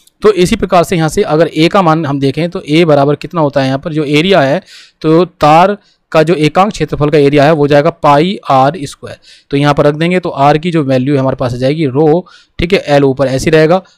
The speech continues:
और नीचे ए का मान आ जाएगा पाई आर स्क्वायर। क्लियर है?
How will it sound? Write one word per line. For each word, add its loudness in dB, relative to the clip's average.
और -2
नीचे -2
ए 2
का -2
मान 0
आ -2
जाएगा -2
पाई -4
आर -2
स्क्वायर। -14
क्लियर 4
है? 2